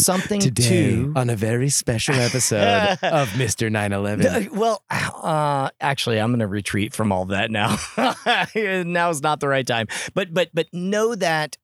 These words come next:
Speaker 1: it was a very difficult, confusing, and hard time for everyone. And, and the part everybody forgets is the follow-up two weeks later of the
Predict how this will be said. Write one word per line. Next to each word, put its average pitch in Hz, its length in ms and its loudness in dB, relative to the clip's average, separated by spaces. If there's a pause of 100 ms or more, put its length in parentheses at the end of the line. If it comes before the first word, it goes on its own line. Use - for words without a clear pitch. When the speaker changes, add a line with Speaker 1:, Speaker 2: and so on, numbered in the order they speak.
(180)
Speaker 1:
it 165 200 -2
was 143 400 0 (180)
a 139 120 2
very 147 480 -2
difficult, 135 540 -2 (760)
confusing, 139 720 0
and 113 120 -2
hard 131 400 -2
time 101 640 0 (380)
for 131 140 -2
everyone. 110 540 0
And, 143 180 2
and 139 160 -2
the 131 40 0
part - 300 -2
everybody 147 460 0
forgets 117 680 0 (280)
is 139 120 2
the - 100 -2
follow-up 135 520 0
two - 140 0
weeks 151 320 0
later 123 320 2
of 95 100 -2
the 92 100 -6